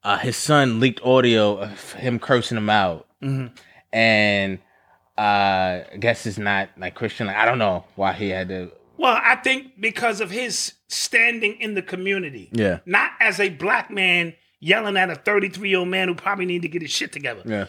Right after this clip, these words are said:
Speaker 2: That happens all the time. Not with me. I have amazing sons. I never have to curse them out at all. I think Odyssey may be the only one I've had to curse out because she is just, she's different.
Speaker 1: Odyssey's crazy.
Speaker 2: She's crazy.
Speaker 1: Yeah.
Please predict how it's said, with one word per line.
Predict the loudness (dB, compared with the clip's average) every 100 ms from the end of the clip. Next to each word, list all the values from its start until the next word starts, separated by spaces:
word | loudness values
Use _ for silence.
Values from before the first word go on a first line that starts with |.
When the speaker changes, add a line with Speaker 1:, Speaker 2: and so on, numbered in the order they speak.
| -10 _
Speaker 2:
That | 0 2
happens | 0 0 -4 -4 -6 -12 _
all | 0 2 2
the | 0
time. | -4 -6 -8 -12 _ _ _ _ _ _ _
Not | -2 -2 0
with | 0
me. | 2 2
I |
have | 2 0 -2 -4
amazing | -4 -2 0 -2 -4
sons. | -6 -8 -12 -14
I | -10
never | -10 -8
have | -10 -12 -16
to |
curse | -16 -14 -12 -12
them | -14
out | -14 -18 -20 _ _ _ _
at | -4 -4 -6
all. | -10 -8 -8 -14 -20 _ _ _
I | -4
think | 0 0 2
Odyssey | 2 4 4 2 4
may | 6 4
be | 2
the | -2 2
only | 4 6
one | 6 4 4 0 -4 -20 _ -2
I've | 0 2
had | 2 2
to | -2
curse | -4 -2 0
out | -2 -4
because | -8 -4 -2
she | 0 0
is | -2 -2
just, | -4 -4 -6 -10 -20 _ -8
she's | 0 0
different. | 2 0 0 -10 -12 0
Speaker 1:
Odyssey's | 0 2 2
crazy. | 4 4 2
Speaker 2:
She's | -2 0 2
crazy. | 2 2 0 -2
Speaker 1:
Yeah. | -4